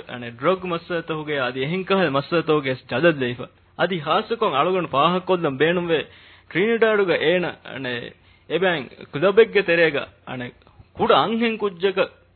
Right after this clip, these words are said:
බත්-, බදුවහදාගේ ගොතුන් වරන් හඩි අමල්තක හිංගිෆා. එහෙම ඒක සෝබන් ඒනගේ,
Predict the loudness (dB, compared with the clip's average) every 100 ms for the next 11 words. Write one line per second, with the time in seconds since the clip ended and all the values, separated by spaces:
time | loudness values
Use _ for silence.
0 | -8 -6 -6 -4 -2 2 2 4 2 4
1 | 2 -2 -4 -10 -14 _ _ _ _ _
2 | -20 -20 -6 0 0 -2 -2 0 2 2
3 | 0 -2 -4 -4 -8 -8 -10 -12 -16 _
4 | _ _ _ -6 -4 0 2 4 4 4
5 | 4 2 0 0 0 -2